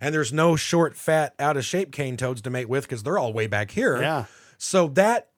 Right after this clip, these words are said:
Speaker 1: what, what is that? That's
Speaker 2: Well,
Speaker 1: happening
Speaker 2: that's,
Speaker 1: right in
Speaker 2: that's
Speaker 1: front of your
Speaker 2: natural
Speaker 1: face.
Speaker 2: selection. That's,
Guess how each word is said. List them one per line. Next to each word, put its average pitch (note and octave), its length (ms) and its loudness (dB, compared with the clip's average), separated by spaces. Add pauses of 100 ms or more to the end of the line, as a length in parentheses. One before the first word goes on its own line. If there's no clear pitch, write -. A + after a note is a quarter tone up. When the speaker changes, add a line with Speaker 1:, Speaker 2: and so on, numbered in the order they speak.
(280)
Speaker 1:
what, E3+ 320 -2
what F#3 220 2
is F3+ 140 -2
that? G#3+ 280 -4
That's C#3+ 160 0
Speaker 2:
Well, D3+ 120 6
Speaker 1:
happening C#3+ 260 2
Speaker 2:
that's, D3+ 120 -4
Speaker 1:
right C#3+ 140 0
in C#3 60 -4
Speaker 2:
that's C#3 180 4
Speaker 1:
front D#3 140 -6
of C3+ 40 0
your C3 80 2
Speaker 2:
natural C#3+ 340 0
Speaker 1:
face. - 80 -10
Speaker 2:
selection. B2+ 480 -4
That's, A#2+ 380 -6